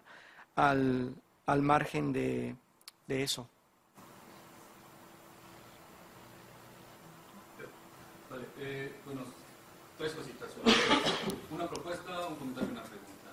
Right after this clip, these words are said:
Speaker 2: ¿no? Y la propuesta es que aquí traemos unas pancartas y unas fotografías de Ayotzinapa, a ver si al final podríamos hacer una foto y la gente se quiere sumar y si ustedes lo ven bien. Bueno, no sé, al final.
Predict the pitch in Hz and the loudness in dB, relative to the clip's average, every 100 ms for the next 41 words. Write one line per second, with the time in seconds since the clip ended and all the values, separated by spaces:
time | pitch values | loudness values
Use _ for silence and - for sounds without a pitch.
0 | - 151 135 131 123 120 - 151 151 175 | -8 -6 -4 -6 -6 -6 -8 -8 -8 -8
1 | - 147 156 147 151 147 - 156 - 147 | -8 -10 -10 -10 -8 -8 -8 -10 -10 -8
2 | 139 151 151 147 147 143 131 131 127 - | -6 -4 -4 -6 -8 -10 -10 -10 -10 -10
3 | 135 135 131 131 131 131 127 147 156 147 | -10 -10 -8 -10 -10 -14 -12 -8 -8 -6
4 | 160 131 123 131 117 120 120 - 123 123 | -8 -10 -10 -12 -10 -10 -10 -12 -12 -12
5 | 120 127 120 139 143 202 208 - - - | -12 -14 -14 -14 -14 -16 -18 -20 -20 -20
6 | - - - - 127 120 127 120 120 117 | -14 -12 -10 -10 -12 -14 -12 -12 -12 -10
7 | 120 143 - - 110 110 98 101 131 - | -10 -10 -12 -14 -14 -14 -14 -14 -12 -12
8 | - - - - - - - - 101 101 | -14 -20 -20 -20 -20 -20 -20 -18 -14 -14
9 | 101 - - - - 98 107 - | -16 -18 -18 -20 -18 -18 -16 -18